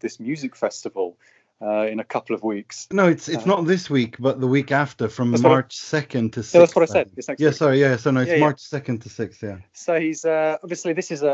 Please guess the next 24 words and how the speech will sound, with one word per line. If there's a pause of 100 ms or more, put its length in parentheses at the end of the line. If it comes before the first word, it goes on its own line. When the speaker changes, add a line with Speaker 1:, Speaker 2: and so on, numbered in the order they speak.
Speaker 1:
a
very (240)
delicate
moment
of
the
season,
and,
um, (520)
uh,
Milan
are,
are
seemingly
gonna,
gonna
lose
Ibrahimovic
from
their
training
sessions
for
a,